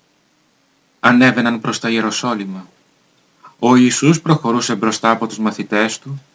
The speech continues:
που ήταν κυριευμένοι από δέος και τον ακολουθούσαν φοβισμένοι. Ο Ιησούς πήρε πάλι τους δώδεκα χωριστά και άρχισε να τους λέει τα όσα ήταν να τους συμβούν.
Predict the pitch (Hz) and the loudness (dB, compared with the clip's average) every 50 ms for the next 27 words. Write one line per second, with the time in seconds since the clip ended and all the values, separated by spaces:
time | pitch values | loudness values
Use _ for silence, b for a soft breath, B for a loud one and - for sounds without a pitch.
0 | _ _ _ _ _ _ _ - 113 107 117 110 107 107 - 110 107 107 107 98 | _ _ _ _ _ _ _ -2 0 0 0 -2 -4 -4 -4 -2 0 0 0 0
1 | 101 107 107 104 104 104 104 - 104 98 95 98 101 107 120 139 143 143 - _ | 0 -2 -2 -2 -2 -4 -4 -4 -6 -6 -4 -2 -2 -2 -2 -2 -6 -8 -14 _
2 | _ _ _ _ _ _ _ _ _ 113 110 113 107 104 104 104 - 104 104 101 | _ _ _ _ _ _ _ _ _ -10 -6 -4 -2 -2 -2 -2 -2 -2 0 -2
3 | 95 - 101 98 - 98 98 - - 95 92 98 95 101 98 101 98 95 92 90 | -2 -4 -8 -6 -6 -8 -8 -8 -10 -10 -8 -8 -8 -6 -8 -6 -8 -8 -10 -12
4 | - _ _ _ _ _ _ _ _ _ _ _ _ _ _ _ _ _ _ _ | -16 _ _ _ _ _ _ _ _ _ _ _ _ _ _ _ _ _ _ _
5 | _ _ _ b b b b b b - 113 123 131 131 135 139 139 - - 156 | _ _ _ b b b b b b 0 4 4 6 6 6 4 2 2 4 4
6 | 190 190 190 - 151 143 139 131 - 135 127 131 131 - - 117 110 123 120 110 | 4 4 4 2 2 4 4 2 2 2 4 4 2 0 -2 -2 -2 -2 0 0
7 | 123 - 123 110 - - 113 110 107 98 - - - 110 117 135 139 - - 110 | 0 -2 -2 -4 -2 -4 -4 -4 -4 -6 -8 -6 -2 -2 -2 -2 -2 -4 0 0
8 | 107 107 107 - 110 - - 110 107 101 - 101 92 101 104 104 104 - 107 101 | 0 0 0 -4 -8 -8 -6 -6 -6 -6 -6 -10 -6 -4 -4 -4 -2 0 0 0
9 | 104 104 104 101 - - 104 101 101 - 104 98 101 98 98 98 - - 107 98 | 2 0 -2 -4 -6 -6 -6 -8 -6 -6 -6 -6 -6 -6 -8 -10 -10 -8 -8 -8
10 | 95 98 110 110 101 95 90 | -8 -6 -6 -6 -4 -6 -10